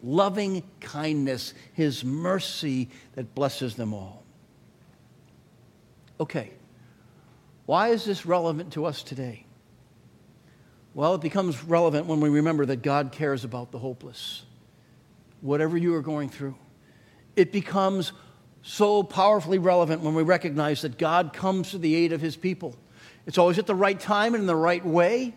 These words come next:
We always, often don't see the hand of God and why he does what he does until he unfolds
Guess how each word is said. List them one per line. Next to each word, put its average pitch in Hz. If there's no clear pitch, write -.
We 131
always, 185
often 185
don't 202
see 240
the 165
hand 170
of 143
God 156
and 147
why 196
he 226
does 175
what 165
he 147
does 151
until 208
he 208
unfolds 190